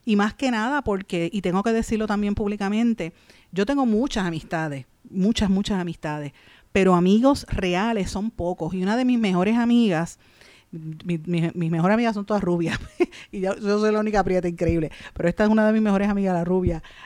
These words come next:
Lizzie Fonfría. Yo me río con ella porque Lizzie es un personaje, pero Lizzie trabajó muchos años en el área de ventas y en el área de promociones en,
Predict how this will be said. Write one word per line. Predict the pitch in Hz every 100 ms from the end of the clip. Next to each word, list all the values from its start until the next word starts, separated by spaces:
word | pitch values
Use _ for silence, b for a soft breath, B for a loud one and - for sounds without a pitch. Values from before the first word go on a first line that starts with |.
| B
Lizzie | 196 196 254
Fonfría. | 226 185 175 170 160 147
Yo | 151 156
me | 175
río | 170 175
con | 170 160
ella | 165
porque | 143 139 -
Lizzie | 180 160 180
es |
un | 180
personaje, | 175 165 165 170 147
pero | 147
Lizzie | 151 180 254 247 B B
trabajó | 196 175 202
muchos | 220 247 226
años | 214 220 214 190
en | - 175
el | 165
área | 156 165 180
de | 196 185 170
ventas | 175 208 226 156 156 - -
y | 180 160
en | 156
el | 147
área | 143 165
de | 190
promociones | 202 185 175 196 196
en, | 202 165